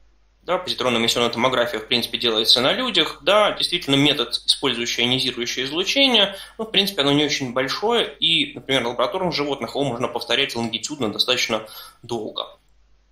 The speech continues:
Поэтому у нас есть некий промежуток между методами, имеющими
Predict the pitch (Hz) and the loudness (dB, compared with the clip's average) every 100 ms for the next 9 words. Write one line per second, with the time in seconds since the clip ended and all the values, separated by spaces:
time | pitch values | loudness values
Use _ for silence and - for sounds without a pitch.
0 | _ _ _ _ _ 202 240 240 226 - | _ _ _ _ _ 2 6 8 8 8
1 | 226 254 - 110 - - 160 196 170 160 | 6 6 6 4 2 0 2 2 2 0
2 | 170 175 156 - - 143 147 151 147 117 | 2 2 0 -6 0 0 2 2 2 0
3 | 110 117 113 143 151 143 127 - 117 113 | -2 0 0 2 4 4 2 -2 -2 -2